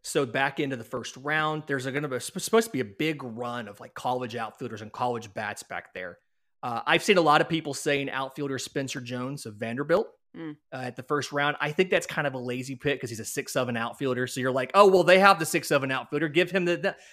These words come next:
Speaker 1: they're completely different players.
Speaker 2: Right.
Speaker 1: But I do think,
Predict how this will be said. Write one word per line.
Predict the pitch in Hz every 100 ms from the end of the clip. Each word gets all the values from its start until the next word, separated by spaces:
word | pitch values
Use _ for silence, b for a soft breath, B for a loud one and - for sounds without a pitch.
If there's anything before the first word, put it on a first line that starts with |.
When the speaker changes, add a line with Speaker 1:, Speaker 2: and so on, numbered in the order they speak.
| B
Speaker 1:
they're | 196
completely | 196 143 - - 147 180 151
different | 123 123 120 113
players. | 127 113 - - - _
Speaker 2:
Right. | 160 - _ - 127 -
Speaker 1:
But | 208 151 110 - _ _ _ _ -
I | 156
do | 135 165
think, | 170 - 135 123